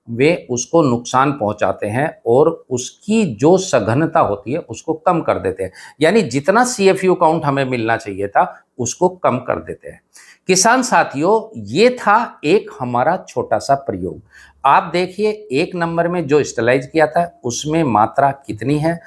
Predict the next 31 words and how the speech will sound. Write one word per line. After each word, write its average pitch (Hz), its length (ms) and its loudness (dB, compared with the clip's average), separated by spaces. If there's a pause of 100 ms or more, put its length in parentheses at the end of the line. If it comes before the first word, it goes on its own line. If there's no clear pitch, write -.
(240)
और 131 140 4
जो 113 280 2
हमने 147 460 0
स्टरलाइज 113 540 -2
नहीं 113 260 2
किया 170 260 2
था, 127 260 -6 (240)
उसमें 123 320 -6
मात्रा 92 380 -6
कितनी। - 320 -14
किसान 214 300 -14
साथियों, 185 840 -6
अगर 196 220 2
आपको 127 680 0
गुड़ 120 300 -6
में 139 200 -6
मल्टीप्लाई 156 760 0
करना 123 380 0
है, 87 260 -10 (280)
कोई 139 220 4
भी 196 160 2
बायो 113 300 4
फर्टिलाइजर 135 680 0
हो 156 380 -6
या 131 240 4
बायो 104 480 0 (320)
कंट्रोल 139 420 2
एजेंट्स 131 500 2
हो, 139 240 -4 (540)
तो 196 100 6 (420)
उसे 170 640 -4